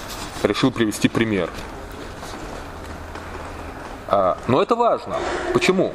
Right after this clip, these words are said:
Потому что действительно выбранные места из переписки,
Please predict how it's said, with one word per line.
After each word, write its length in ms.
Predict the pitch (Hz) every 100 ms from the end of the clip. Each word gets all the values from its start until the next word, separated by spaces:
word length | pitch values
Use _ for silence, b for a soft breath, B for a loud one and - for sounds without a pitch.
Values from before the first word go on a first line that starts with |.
| -
Потому 300 | - 127 147
что 140 | - 147
действительно 420 | 151 254 - 143
выбранные 480 | 131 175 151 135 135
места 640 | 135 - 170 151 117 - -
из 140 | 123
переписки, 680 | - 131 - 262 - - 101